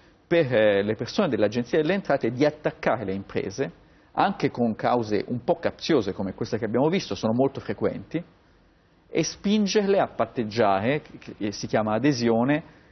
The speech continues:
ma spingerle a fare un'adesione per cui loro pagano il cinquanta per cento pur di togliersi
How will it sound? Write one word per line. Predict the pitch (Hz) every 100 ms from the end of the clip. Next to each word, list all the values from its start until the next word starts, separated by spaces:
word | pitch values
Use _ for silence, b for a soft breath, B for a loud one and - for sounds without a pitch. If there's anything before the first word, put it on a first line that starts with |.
| B
ma | 127
spingerle | 127 - 185 190 131
a |
fare | - 135
un'adesione | 127 117 151 143 120 110 156
per | 123 -
cui | 151 131 101 - - _ _ - - - -
loro | 139 120
pagano | 110 110 107
il | 104
cinquanta | - 156 143 123 165
per | 185
cento | - 156 160 147
pur | 180 175
di | 165
togliersi | - 131 123 120 - - 123